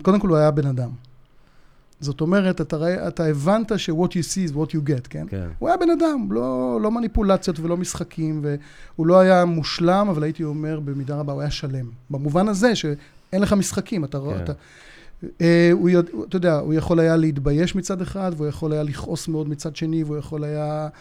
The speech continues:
Speaker 1: והיה לו חוש הומור נהדר שמעט מאוד אנשים הכירו, והוא היה מאוד סמכותי. הוא היה דמות מאוד סמכותית, הוא היה מנהיג במלוא מובן המילה. אה, שוב אני אומר, שלם, לא מושלם, אבל מאוד שלם מבחינתי.
Speaker 2: איפה,
Speaker 1: ו-
Speaker 2: איפה היית ב-,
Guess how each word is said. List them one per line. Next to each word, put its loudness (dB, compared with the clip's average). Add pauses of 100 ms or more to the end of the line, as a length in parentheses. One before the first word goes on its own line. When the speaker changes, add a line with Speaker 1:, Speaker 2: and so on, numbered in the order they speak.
(200)
Speaker 1:
והיה -2
לו 0
חוש -2
הומור 4
נהדר 2
שמעט -2
מאוד -2
אנשים -4
הכירו, -8 (480)
והוא 6
היה 12
מאוד 4
סמכותי. -2 (180)
הוא -6
היה -2 (160)
דמות -2
מאוד -2
סמכותית, -4
הוא -4
היה -2
מנהיג 2
במלוא -2
מובן -2
המילה. -8 (440)
אה, -6 (600)
שוב -2
אני 4
אומר, 0
שלם, 2
לא 2
מושלם, -4
אבל -8
מאוד 0
שלם 2
מבחינתי. -6 (880)
Speaker 2:
איפה, 0
Speaker 1:
ו- 2
Speaker 2:
איפה -4
היית -4
ב-, -4